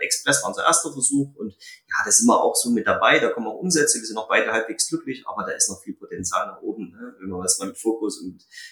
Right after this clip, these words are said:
Sternenspiegel und so weiter vergleicht. Ähm,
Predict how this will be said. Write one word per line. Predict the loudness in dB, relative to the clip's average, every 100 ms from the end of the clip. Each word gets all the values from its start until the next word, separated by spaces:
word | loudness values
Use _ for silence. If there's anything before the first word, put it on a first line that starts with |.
| _
Sternenspiegel | -4 2 2 0 -4 -2 -2 -2
und | -2
so |
weiter | -2 -2
vergleicht. | -4 -10 -10 -8 -10 _ _ _ _ 2
Ähm, | 4 4 2 -4